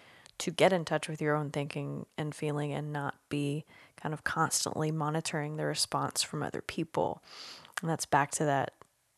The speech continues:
uh, struggle of, with comparison that, that we talked about a few days ago. It's hard for twos to prioritize self-care, and often creativity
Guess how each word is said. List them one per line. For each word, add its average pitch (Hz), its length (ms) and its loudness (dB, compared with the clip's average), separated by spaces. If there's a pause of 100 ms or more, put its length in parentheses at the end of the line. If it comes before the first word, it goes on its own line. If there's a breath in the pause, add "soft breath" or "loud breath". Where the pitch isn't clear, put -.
(120)
uh, 151 160 -6 (120)
struggle 151 400 2
of, 131 180 -4
with 156 200 -2
comparison 143 760 -2
that, - 140 -6 (240)
that - 140 -4
we 147 80 -2
talked - 360 -6
about 151 300 -4 (180)
a 160 60 -4
few - 180 -6
days 156 300 2
ago. - 360 -4 (180)
It's - 140 -4
hard 190 260 6
for 196 100 2
twos 180 220 2
to - 100 0
prioritize 160 640 4
self-care, 170 800 2 (720 loud breath)
and 165 540 -2 (220)
often 170 520 2 (100)
creativity 160 480 0